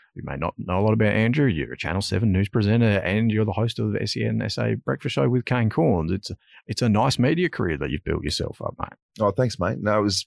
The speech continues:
Speaker 2: it was all pretty, not random. It, it took a, a, a long time to sort of get any sort of, sort of solid stuff. As you know, the media's a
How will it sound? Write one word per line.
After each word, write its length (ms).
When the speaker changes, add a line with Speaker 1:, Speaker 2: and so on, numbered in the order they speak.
Speaker 2:
it 140
was 140
all 240
pretty, 460
not 180
random. 380
It, 120
it 140
took 180
a, 320
a, 240
a 20
long 220
time 300
to 60
sort 220
of 60
get 160
any 160
sort 400
of, 100
sort 200
of 60
solid 300
stuff. 400
As 100
you 80
know, 140
the 80
media's 480
a 140